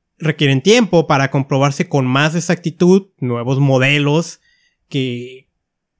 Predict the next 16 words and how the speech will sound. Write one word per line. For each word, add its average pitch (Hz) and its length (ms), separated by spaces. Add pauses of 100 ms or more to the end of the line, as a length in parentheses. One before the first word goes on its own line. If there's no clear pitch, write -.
(160)
matemáticos, 151 1300
eh, 120 260
científicos. 156 920 (1500)
Pero 170 400
a, - 640
a, 175 420
a, - 200 (1040)
tenemos 208 380
que 214 140
llegar 208 440
al 160 300
punto 175 640 (1400)
de 170 240
más 196 360
confiabilidad 156 800
posible, 113 640